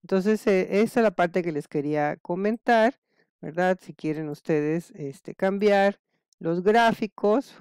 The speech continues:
por ejemplo, salinidad contra concentración y dejar temperatura constante, aquí se va a dejar a cuarenta y cinco, entonces le dan a aceptar, le dan a aceptar y ya se cambia, y como ya estaba puesto esto de los colores, pues ya se da la gráfica de esta forma,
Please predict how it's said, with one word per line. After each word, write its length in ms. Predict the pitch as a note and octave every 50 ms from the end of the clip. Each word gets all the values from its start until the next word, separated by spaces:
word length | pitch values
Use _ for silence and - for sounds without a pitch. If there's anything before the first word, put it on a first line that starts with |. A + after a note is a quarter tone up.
| D#3+ C#3+ -
por 120 | - C#3
ejemplo, 380 | C3+ - - D#3+ D3 - F3 E3+
salinidad 520 | - - F3 D3+ C#3+ D3+ D3 D3 D3 D3+
contra 300 | - F3 E3 D#3 - D#3+
concentración 920 | - - E3 E3+ - F#3 F3 E3+ - F#3+ G3 G3 - - A3 G#3 G#3 G#3
y 60 | G3
dejar 340 | D#3+ C#3+ D3 - - E3 -
temperatura 640 | - - E3 E3 - - D3+ C#3+ C#3+ - E3 D#3+ E3
constante, 580 | - - F3+ F#3 - - A3 G#3+ G#3 G3+ - F3
aquí 160 | E3 - E3
se 120 | - F3+
va 60 | E3
a 40 | D#3
dejar 240 | D#3 D#3+ - E3+ D#3+
a 60 | D#3+
cuarenta 440 | - - E3 E3 E3 E3+ - - F3
y 80 | F3 F#3
cinco, 580 | - - - A#3 A3 G3+ - - G#3 C4+ - _ _ _ _ _ _ _ _ _ _ _ _ _ _ -
entonces 440 | D3+ D3 C#3+ D#3 D#3 D#3 - E3
le 80 | E3 D#3
dan 160 | D3 D3 D3
a 60 | D#3
aceptar, 600 | D#3+ - - F3+ - _ - - G#3 G3+ G3+ C4 - _ _ _ _ _ _ _ _ _ _ _ -
le 80 | -
dan 160 | - - - -
a 20 |
aceptar 560 | D#3 - F#3 F3 - _ - G3 G#3 G#3+ G#3
y 60 | F#3+
ya 100 | F3 E3+
se 160 | E3+ - - F#3
cambia, 580 | - - G3+ G3 G3 G3 G3 G#3+ A3 A#3+ A3+ -
y 140 | - F3+ E3
como 260 | - F3 D#3 D#3 D3+
ya 80 | C#3 D#3+
estaba 340 | E3 - - F#3 E3+ E3
puesto 380 | E3 - - D#3+ E3 - - E3+
esto 200 | D#3 - - E3+
de 60 | D#3
los 160 | D3+ D#3+ D#3
colores, 460 | - - F3 D#3+ E3 F3 F3 G3+ - _
pues 160 | - D3+ C#3+
ya 100 | D3 D3+
se 140 | - - E3
da 120 | D3 C#3+
la 120 | D3 D3
gráfica 520 | C#3 D3 C#3 C#3+ D3 - - C#3+ - - C3+
de 80 | C#3+
esta 280 | D#3 D#3+ _ - F#3 F#3
forma, 420 | - A#3+ A3+ G#3 G3+ G3+ G#3+ B3